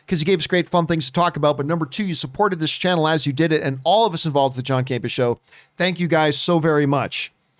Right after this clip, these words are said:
for your support. Okay, guys, that'll do it for us for now. My name's John Campea, and until next time, my friends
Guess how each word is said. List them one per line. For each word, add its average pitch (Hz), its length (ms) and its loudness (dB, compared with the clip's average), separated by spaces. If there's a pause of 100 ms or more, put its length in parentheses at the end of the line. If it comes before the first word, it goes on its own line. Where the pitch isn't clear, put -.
(180)
for 156 100 0
your 131 220 2
support. 131 500 -2 (380)
Okay, 233 260 2
guys, 220 300 2
that'll 294 180 4
do 285 140 2
it 269 80 2
for 262 100 2
us 254 120 0
for 240 100 0
now. 247 160 4
My 294 160 4
name's 285 260 0
John 262 240 2
Campea, 233 340 2
and 185 120 0
until 240 260 2
next 226 240 0
time, 185 160 2
my 160 140 2
friends 143 640 0